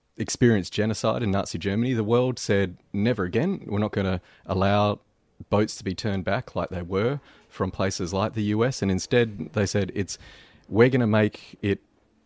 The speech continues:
a legal framework for people to find safety around the world." And that's all refugee means, Will, is somebody like you and me, only they need safety. So, so the, the, the problem, um,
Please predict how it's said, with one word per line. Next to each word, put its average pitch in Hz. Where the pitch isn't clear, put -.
a 110
legal 127
framework 110
for 98
people 98
to 98
find 107
safety 95
around 95
the 87
world." 95
And 110
that's 143
all 147
refugee 107
means, 98
Will, 87
is 87
somebody 113
like 98
you 104
and 98
me, 131
only 101
they 95
need 92
safety. -
So, -
so -
the, 131
the, 113
the 104
problem, 131
um, 92